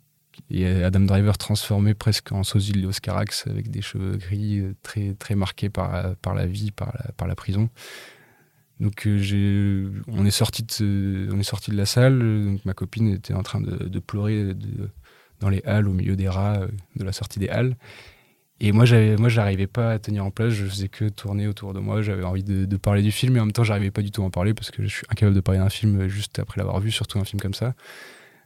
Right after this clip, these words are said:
Et d'ailleurs, même je crois qu'aujourd'hui, je suis pas vraiment capable d'en parler, même si je l'ai revu plusieurs fois.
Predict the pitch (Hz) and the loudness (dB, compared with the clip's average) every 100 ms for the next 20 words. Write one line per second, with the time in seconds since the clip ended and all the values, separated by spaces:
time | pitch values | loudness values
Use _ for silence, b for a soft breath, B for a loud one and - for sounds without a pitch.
0 | _ 95 90 95 92 95 - 104 - 95 | _ 0 4 6 6 4 2 -4 -2 -2
1 | 95 101 - - 90 90 98 98 92 95 | 0 -2 -4 -4 0 0 -2 -4 -2 -4
2 | - 90 101 107 98 98 95 - 92 90 | 0 4 4 4 4 2 2 0 0 2
3 | 92 95 - 92 - 110 | 2 0 0 -4 0 -2